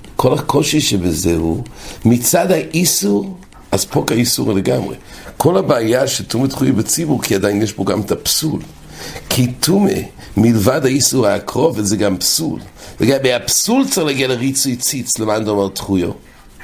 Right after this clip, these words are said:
אבל מה שנוגע לאיסור שבס, אין פסול, כל מה שיש זה איסור. האיסור ודאי נדחה.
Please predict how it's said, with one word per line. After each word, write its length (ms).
אבל 520
מה 160
שנוגע 560
לאיסור 480
שבס, 640
אין 180
פסול, 440
כל 160
מה 140
שיש 300
זה 100
איסור. 420
האיסור 560
ודאי 300
נדחה. 380